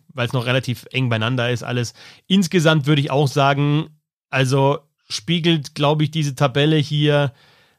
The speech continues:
mal mit Abstand von Schwenningen, die da vorn drin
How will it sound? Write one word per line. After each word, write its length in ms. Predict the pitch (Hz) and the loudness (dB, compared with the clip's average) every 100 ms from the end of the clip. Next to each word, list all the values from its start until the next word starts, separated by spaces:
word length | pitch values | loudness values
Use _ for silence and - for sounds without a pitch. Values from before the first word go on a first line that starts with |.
| _ | _
mal 200 | - 135 | -4 0
mit 160 | 151 151 - | 0 -2 -4
Abstand 1400 | 170 185 - - 156 - _ _ _ _ - - 160 156 | -4 -4 -6 -10 -12 -14 _ _ _ _ -20 -2 0 0
von 260 | - 143 123 | -2 -2 -2
Schwenningen, 640 | - 127 143 214 226 202 | -4 -2 0 2 2 2
die 100 | 180 | 2
da 120 | 185 | 0
vorn 360 | 160 180 180 180 | 0 2 2 2
drin 400 | 160 175 185 | 0 0 2